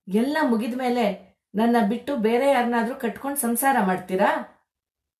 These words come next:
"ಹ್ಮ್, ಮಾಡ್ತೀನಿ. ಏನ್ ಮಾಡ್ತೀಯಾ? ದೈಹಿಕ ಸುಖ ಕೊಡ್ಲಿಲ್ಲ ಅಂತ ನನ್ನನ್ ಬಿಟ್ಟು ಹೋಗ್ತೀಯಾ? ಸೂಳೆಯಾದವಳನ್ನ ಸಂಸಾರಿ ಮಾಡಲು ಹೊರಟನಲ್ಲ, ನನ್ ಬುದ್ಧಿಗೆ ಎಕ್ಕಡದಲ್ಲಿ ಹೊಡ್ಕೋಬೇಕು." ಅವರ ಮಾತಿನ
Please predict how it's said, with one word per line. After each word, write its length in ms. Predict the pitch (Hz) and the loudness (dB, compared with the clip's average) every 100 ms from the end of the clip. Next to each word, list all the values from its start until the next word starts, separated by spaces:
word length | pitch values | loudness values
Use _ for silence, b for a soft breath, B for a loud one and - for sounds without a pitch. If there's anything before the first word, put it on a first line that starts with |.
| _ _ - | _ _ -8
"ಹ್ಮ್, 480 | 302 427 196 165 180 | -4 -4 -4 -6 -2
ಮಾಡ್ತೀನಿ. 520 | 262 320 403 240 202 | -2 0 -2 0 0
ಏನ್ 200 | 233 330 | 0 0
ಮಾಡ್ತೀಯಾ? 480 | 359 247 262 294 403 - _ _ _ _ _ _ _ - 170 | -2 -4 0 0 0 -4 _ _ _ _ _ _ _ -16 0
ದೈಹಿಕ 400 | 190 240 349 302 269 - | 4 4 4 0 -4 -4
ಸುಖ 200 | 214 269 277 | -4 -4 -2
ಕೊಡ್ಲಿಲ್ಲ 360 | 247 254 247 233 | -4 -4 0 2
ಅಂತ 200 | 220 247 240 | 2 0 0
ನನ್ನನ್ 360 | 208 208 202 | 2 2 2
ಬಿಟ್ಟು 240 | 208 - 262 | 0 -4 -6
ಹೋಗ್ತೀಯಾ? 380 | - 196 175 190 277 - - _ _ _ _ _ _ - | -6 -6 -2 0 0 -4 -18 _ _ _ _ _ _ -8
ಸೂಳೆಯಾದವಳನ್ನ 920 | 220 220 277 277 247 233 240 226 220 214 | -4 -2 2 2 4 4 2 2 0 0
ಸಂಸಾರಿ 560 | - 226 277 302 302 | -2 -2 0 4 4
ಮಾಡಲು 400 | 294 262 247 240 | 4 0 -2 -2
ಹೊರಟನಲ್ಲ, 520 | 226 202 247 240 233 220 240 294 - b b - | -2 -2 -2 0 2 4 4 2 -6 b b -4
ನನ್ 300 | 190 233 226 | 2 2 2
ಬುದ್ಧಿಗೆ 420 | 226 190 254 220 | 0 -2 0 2
ಎಕ್ಕಡದಲ್ಲಿ 640 | 226 190 226 277 269 262 247 | 2 0 -4 -2 0 0 0
ಹೊಡ್ಕೋಬೇಕು." 840 | 240 240 240 220 - 214 - - _ _ _ _ _ _ _ _ _ _ _ _ 185 | 0 0 0 0 -2 -4 -6 -16 _ _ _ _ _ _ _ _ _ _ _ _ -8
ಅವರ 200 | 185 180 | -6 -4
ಮಾತಿನ 500 | 180 190 214 220 | -4 -4 -4 -2